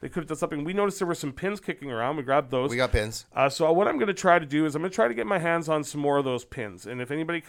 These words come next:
Speaker 1: gives us a shout out on social media, we'll make sure you get one of those pins if we can get our hands on a bunch of them. So stay tuned to our social media and let us know, and we'll, we'll keep
Speaker 2: Absolutely,
Speaker 1: keep
Speaker 2: those pins are fantastic. I was lucky enough to get two.
Speaker 1: Yeah, I think they're really cool. <laughs> I'm gonna keep it on my jersey all season.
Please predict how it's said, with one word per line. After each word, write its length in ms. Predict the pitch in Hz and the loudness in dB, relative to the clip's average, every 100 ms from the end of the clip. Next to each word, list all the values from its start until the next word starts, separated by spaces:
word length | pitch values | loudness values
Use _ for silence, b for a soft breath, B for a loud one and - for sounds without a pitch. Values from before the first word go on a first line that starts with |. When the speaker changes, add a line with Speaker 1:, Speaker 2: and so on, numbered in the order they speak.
| - | -6
Speaker 1:
gives 140 | 151 | -6
us 160 | 139 127 | -6 -10
a 60 | 135 | -12
shout 320 | - 139 135 | -2 0 0
out 120 | 127 | 0
on 140 | 123 | -2
social 320 | 120 123 - 120 | -4 -8 -8 -10
media, 380 | 117 113 113 113 B B | -10 -6 -6 -8 B B
we'll 100 | 120 | -8
make 120 | 127 | -8
sure 160 | - 127 | -6 -6
you 60 | |
get 140 | 120 113 | -6 -4
one 120 | 117 | -4
of 80 | 110 | -4
those 140 | 110 | -8
pins 380 | - 120 113 - B B | -6 -6 -6 -10 B B
if 140 | - 139 | -8 -6
we 80 | 165 | -2
can 60 | |
get 100 | 151 | 2
our 100 | 123 | 2
hands 220 | 123 120 | 0 -4
on 80 | 120 | -4
a 40 | 113 | -4
bunch 200 | 117 - | -6 -6
of 60 | |
them. 120 | 117 | -12
So 220 | 113 123 113 | -8 -8 -8
stay 300 | - 151 147 | -8 -6 -6
tuned 180 | 151 | -2
to 40 | 139 | -2
our 100 | 120 | -2
social 280 | 131 123 123 | -4 -8 -8
media 200 | 123 117 | -6 -6
and 80 | |
let 100 | 117 | -6
us 160 | 113 - | -8 -8
know, 320 | 120 110 110 | -8 -8 -8
and 240 | 117 110 110 | -12 -10 -10
we'll, 140 | 113 | -10
we'll 340 | 120 117 117 - _ | -8 -8 -10 -16 _
keep 140 | 131 120 | -8 -4
Speaker 2:
Absolutely, 360 | 120 113 117 | -2 -2 0
Speaker 1:
keep 40 | 110 | 4
Speaker 2:
those 160 | 143 | 4
pins 280 | - 139 135 | 6 4 4
are 80 | 110 | 0
fantastic. 640 | 107 98 98 101 - 90 | 0 -2 -4 -4 -8 -10
I 40 | 101 | -8
was 140 | 101 | -8
lucky 220 | 98 107 | -10 -10
enough 140 | 101 95 | -14 -14
to 60 | |
get 160 | - - | -16 -12
two. 260 | 104 90 - b b | -10 -10 -14 b b
Speaker 1:
Yeah, 160 | 139 139 | 6 8
I 60 | 151 | 8
think 120 | 202 | 2
they're 100 | 127 | -4
really 200 | 120 113 | -4 -2
cool. 260 | 175 135 - | 0 2 6
<laughs> 40 | |
I'm 340 | 123 226 196 | 12 12 12
gonna 160 | 202 190 | 10 6
keep 220 | - 165 | 2 4
it 40 | 156 | 6
on 60 | |
my 60 | 151 | 6
jersey 300 | 135 147 143 | 2 0 2
all 80 | 131 | 0
season. 320 | 170 143 | 0 -4